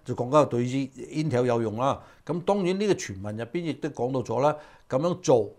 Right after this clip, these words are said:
可能呢，就會對台積電嘅運營呢，呃，方面亦都會得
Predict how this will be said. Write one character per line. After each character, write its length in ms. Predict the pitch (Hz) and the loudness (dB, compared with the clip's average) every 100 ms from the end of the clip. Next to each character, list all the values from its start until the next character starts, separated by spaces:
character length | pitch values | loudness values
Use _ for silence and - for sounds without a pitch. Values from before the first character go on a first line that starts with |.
| - | -4
可 140 | 131 | 2
能 160 | 143 107 | 2 2
呢， 80 | 135 | 0
就 160 | 135 | 0
會 160 | 110 123 | 0 -2
對 180 | 120 123 123 _ - | -2 -4 -4 _ -12
台 120 | 107 | -8
積 120 | 113 | -6
電 220 | 147 120 120 | -4 -4 -4
嘅 80 | |
運 160 | 113 117 | -2 -2
營 260 | 107 101 95 | -2 -8 -2
呢， 160 | 135 156 - - - - | 0 0 -4 -20 -20 -10
呃， 120 | 113 | -10
方 240 | 104 151 135 | 0 0 2
面 200 | 123 113 | -2 -4
亦 80 | 110 | -4
都 200 | - 139 | -2 -2
會 140 | |
得 80 | 123 | 0